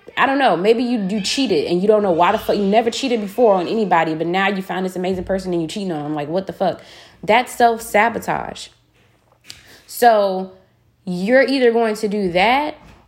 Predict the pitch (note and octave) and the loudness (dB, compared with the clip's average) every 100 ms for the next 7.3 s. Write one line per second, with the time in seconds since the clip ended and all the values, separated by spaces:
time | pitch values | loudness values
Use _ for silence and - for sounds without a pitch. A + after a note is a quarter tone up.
0 | _ A3 A3 G#3+ G#3 F#3+ G#3 B3+ - G3+ | _ 4 6 6 2 -2 -2 0 0 0
1 | G3 G3 G#3 G3+ G3 F#3+ - A3 G#3 F#3+ | 0 0 0 0 -2 -6 -6 -2 0 0
2 | F#3 F3 - F#3 F3+ F3 E3+ E3+ E3+ D#3+ | 0 -2 -4 -4 -2 -2 -2 -2 -6 -8
3 | - _ _ _ _ _ _ _ _ _ | -14 _ _ _ _ _ _ _ _ _
4 | - - B3 A#3 A3 G#3+ G3+ G3 G#3 F3+ | -20 -6 2 4 4 0 0 -2 -2 -4
5 | - - - F#3+ A#1 - - _ _ _ | -6 -8 -8 -10 -10 -12 -16 _ _ _
6 | C4+ D#4 C#4 A#3+ B3 A3+ G3+ F3+ F#3+ G3+ | -2 0 -2 -2 0 0 2 0 -2 -2
7 | B3+ - - | -4 -4 -10